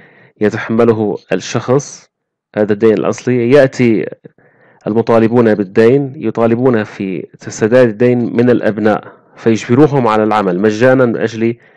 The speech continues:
دفع الديون، وهذا ما يجعلنا نتحدث عن ال-، الاتجار بالبشر، فيجندونهم للعمل بطريقة غير قانونية،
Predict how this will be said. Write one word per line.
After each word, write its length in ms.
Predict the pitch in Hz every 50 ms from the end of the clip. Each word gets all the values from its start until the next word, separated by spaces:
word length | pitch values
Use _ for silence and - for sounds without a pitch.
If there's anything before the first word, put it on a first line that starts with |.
| _ _ _ _ _ _ _ _ _ _ _ _ -
دفع 460 | 110 110 - 110 104 95 - - 71
الديون، 460 | 95 95 107 107 101 92 85 78 82 - _ _ _ _ _ _ _ _ _ _ _ _ _ _ _ _ - - _ -
وهذا 540 | 131 143 160 170 151 123 123 117 110 90 -
ما 220 | - - 113 117 120
يجعلنا 640 | 117 113 123 123 120 113 107 107 107 104 98 - - _ _ _ _ _ _ _ -
نتحدث 540 | 110 - - - - 110 101 110 113 - 104
عن 360 | 98 101 104 104 101 92 82
ال-، 320 | 85 95 101 98 95 95 98 95 92 92 82 76 - - 64 62 55 50 50 55
الاتجار 400 | 82 107 - - 117 117 110 101
بالبشر، 600 | 98 98 92 104 104 - - 113 107 104 - - _ _ _ _ _ _ _ _
فيجندونهم 840 | - 117 117 113 101 110 110 113 110 113 123 127 107 - 98 98
للعمل 480 | 95 95 95 95 101 101 98 101 117 - _ _ _ _ _ _ _ _ _ _ _ _ _ _ _ - - _ _ _ _ _ _ _ _ _ _ _ _ _ _ _ _ _ _ _ _ _
بطريقة 460 | - 135 - 151 131 131 123 - 113 107
غير 200 | 113 117 113 107
قانونية، 680 | - - 101 95 92 87 80 53 - - - -